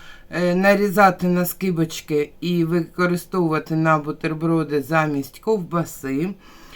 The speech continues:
А також таке м'яско дуже файно підходить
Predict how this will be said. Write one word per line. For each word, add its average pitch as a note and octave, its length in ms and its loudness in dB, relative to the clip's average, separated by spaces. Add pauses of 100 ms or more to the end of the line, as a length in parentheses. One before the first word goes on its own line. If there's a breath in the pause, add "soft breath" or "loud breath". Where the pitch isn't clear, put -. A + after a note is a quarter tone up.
(180 loud breath)
А G#3+ 160 0
також D4+ 500 0
таке G3+ 340 -4
м'яско G#3+ 560 0
дуже F3 640 -2 (400 loud breath)
файно B3 440 2
підходить G3 800 -4